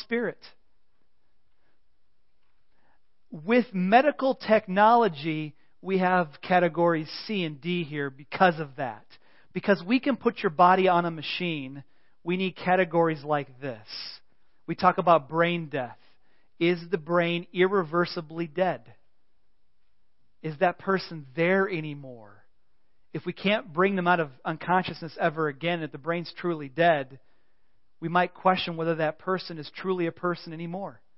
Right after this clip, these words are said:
If you're just keeping a body living on a table. We could talk about neocortical death. That's your higher brain functions. That one is,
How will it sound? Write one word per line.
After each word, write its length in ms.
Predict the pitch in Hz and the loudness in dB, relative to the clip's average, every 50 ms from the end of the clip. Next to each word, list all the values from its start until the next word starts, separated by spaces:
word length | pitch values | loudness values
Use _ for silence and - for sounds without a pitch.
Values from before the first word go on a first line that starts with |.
| - - - - - - - - - - - - - - - - | -20 -20 -20 -20 -20 -20 -20 -20 -20 -20 -20 -20 -20 -20 -14 -10
If 120 | 170 151 - | -10 -8 -6
you're 80 | 175 | -6
just 200 | 165 170 - - | -6 -6 -6 -8
keeping 280 | - - 180 - 180 165 | -10 -10 -8 -6 -6 -6
a 60 | 160 | -2
body 300 | 143 165 165 165 165 156 | 2 4 4 4 4 2
living 460 | 147 147 147 165 170 156 180 175 165 | -2 -4 -2 -2 -2 -2 -2 -4 -4
on 120 | 160 156 151 | -4 -4 -4
a 60 | 143 | -6
table. 440 | - - 165 175 170 151 135 120 - - - - - - - - - - - - - - - - - - - - - - - - - - - - - - - - - - - - | -6 -6 -6 -6 -6 -8 -12 -20 -20 -20 -20 -20 -20 -20 -20 -20 -20 -20 -20 -20 -20 -20 -20 -20 -20 -20 -20 -20 -20 -20 -20 -20 -20 -20 -20 -20 -20 -20 -20 -20 -20 -20 -20 -12
We 140 | 165 175 170 | -10 -6 -4
could 120 | 190 - | -2 4
talk 200 | - 190 175 175 | 6 8 8 8
about 220 | 190 180 175 170 170 | 8 8 8 8 6
neocortical 720 | 185 202 190 175 - - - 214 214 208 208 180 170 151 | 6 4 4 4 4 4 6 6 6 6 4 0 -4 -2
death. 240 | 165 156 139 - - | 0 0 0 0 0
That's 240 | 175 170 - - - | 0 0 0 -4 -10
your 100 | 160 151 | -10 -8
higher 480 | - - - 185 190 202 202 202 196 | -2 4 6 8 8 8 8 4 2
brain 480 | 165 143 165 165 165 160 156 151 147 135 - | 0 -2 -2 0 0 0 -2 -4 -8 -10 -8
functions. 560 | - 156 147 147 - - - 151 131 120 117 - - - - - - - - - - - | -6 -6 -6 -6 -8 -12 -12 -12 -12 -14 -16 -20 -20 -20 -20 -20 -20 -20 -20 -20 -4 2
That 180 | 170 170 196 208 | 4 4 4 4
one 140 | 208 214 202 | 4 2 2
is, 200 | 190 175 156 | 0 -2 -4